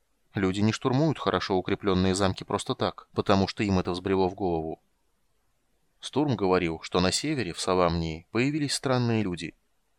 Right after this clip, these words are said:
Недобрые люди, которые пускают злые слухи о рыцарях и сеют раздоры. Они хотят вытеснить рыцарей из тех мест и захватить власть.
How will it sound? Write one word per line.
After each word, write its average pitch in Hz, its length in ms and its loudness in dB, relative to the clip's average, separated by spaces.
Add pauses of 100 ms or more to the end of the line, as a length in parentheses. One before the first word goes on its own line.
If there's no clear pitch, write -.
(140)
Недобрые 95 520 2
люди, 82 380 -4
которые 87 380 0
пускают 90 480 0
злые 92 240 0
слухи 101 360 -4
о 101 100 4
рыцарях 113 440 -6
и 107 60 -2
сеют 131 300 0
раздоры. 110 500 0 (480)
Они 82 220 2
хотят 92 320 -2
вытеснить 113 480 -4
рыцарей 87 360 -2
из - 100 -6
тех - 220 -4
мест 90 380 -2
и 92 80 -6
захватить 95 480 -2
власть. 104 420 -2